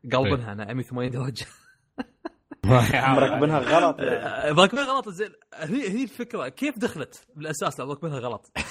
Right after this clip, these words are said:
Speaker 1: <laughs> ما، مش عارف يعني.
Speaker 3: تدخل، لا،
Speaker 2: شاطر
Speaker 3: بس
Speaker 2: خالد، شاطر.
Speaker 1: <laughs> فلعبت على خاطري شي كم اللعبة. آه، شي، آه، ص-، ما، ما يهمني جرافيكس وايد، أهم شي اللعبة، الاستمتاع. ال-،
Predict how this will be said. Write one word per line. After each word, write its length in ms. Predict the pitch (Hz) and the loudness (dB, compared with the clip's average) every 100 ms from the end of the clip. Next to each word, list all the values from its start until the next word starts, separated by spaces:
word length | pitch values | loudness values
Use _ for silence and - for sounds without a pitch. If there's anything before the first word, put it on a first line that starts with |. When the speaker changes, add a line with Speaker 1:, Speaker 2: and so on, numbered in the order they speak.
| 110 117 - - - _ _ _ | -12 -12 -10 -12 -14 _ _ _
Speaker 1:
<laughs> 840 | _ _ _ _ - 254 269 - | _ _ _ _ -14 -8 -6 0
ما، 160 | 202 254 | 2 2
مش 180 | 240 - | -2 -4
عارف 320 | 202 202 156 | -2 -2 -4
يعني. 380 | 123 110 110 117 - - | -8 -12 -16 -18 -20 -20
Speaker 3:
تدخل، 380 | 170 - - | -20 -20 -16
لا، 120 | 127 117 | -6 0
Speaker 2:
شاطر 260 | 131 123 | 2 0
Speaker 3:
بس 80 | 107 | -6
Speaker 2:
خالد، 320 | 113 101 101 | -6 -8 -8
شاطر. 340 | - 117 110 101 | -6 -6 -6 -10
Speaker 1:
<laughs> 60 | - 349 - 403 - 403 - _ - _ _ - - - - - - - - - - - | -12 -14 -8 -8 -6 -8 -12 _ -20 _ _ -6 -6 -6 -16 -18 -20 -20 -20 -20 -20 -8
فلعبت 480 | 170 180 196 214 156 | -4 0 4 4 2
على 120 | 147 | -4
خاطري 440 | - 156 - 120 - | -8 -10 -10 -16 -18
شي 100 | - | -14
كم 200 | 120 110 | -14 -12
اللعبة. 520 | 117 117 117 139 151 | -12 -14 -14 -16 -12
آه، 360 | 127 120 117 120 | -12 -10 -12 -12
شي، 240 | 135 123 | -14 -14
آه، 40 | - 110 - 113 - 202 202 | -18 -20 -20 -20 -14 -10 -10
ص-، 220 | 185 - 226 | -10 -10 -4
ما، 160 | 269 | -2
ما 100 | 233 | 0
يهمني 200 | 214 156 | 0 -2
جرافيكس 360 | 113 113 - - | -6 -10 -14 -12
وايد، 240 | 127 147 | -8 -8
أهم 120 | 135 127 | -8 -10
شي 180 | 131 | -8
اللعبة، 580 | 113 101 - 117 117 104 | -10 -12 -12 -8 -8 -8
الاستمتاع. 520 | 101 - 104 - 95 | -12 -16 -18 -12 -14
ال-، 460 | 82 92 - - - | -14 -18 -18 -20 -20